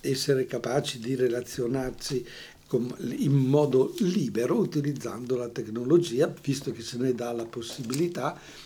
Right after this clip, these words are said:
con un certo anonimato e quindi nello stesso tempo essere capaci di esprimere quello che sentiamo nel profondo. Bene, eh, quello che, eh, vorrei, come dire, approfondire adesso, approfondire,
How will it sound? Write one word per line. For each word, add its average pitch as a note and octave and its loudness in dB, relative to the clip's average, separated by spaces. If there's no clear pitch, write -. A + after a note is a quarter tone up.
con B2+ -2
un B2 0
certo C3 -2
anonimato A#2+ -2
e D3 -2
quindi A#2+ -4
nello A2+ -4
stesso A#2+ -4
tempo C3 0
essere C#3 2
capaci B2 -2
di A#2 -4
esprimere D#3 2
quello C3+ 0
che C3+ -4
sentiamo A2+ -4
nel G2+ -10
profondo. - -14
Bene, E3 8
eh, C#3 12
quello G3+ 8
che, E3 4
eh, C#3+ 0
vorrei, C3+ 2
come B2+ 0
dire, C3+ 2
approfondire B2+ 0
adesso, B2+ 0
approfondire, G#2+ -8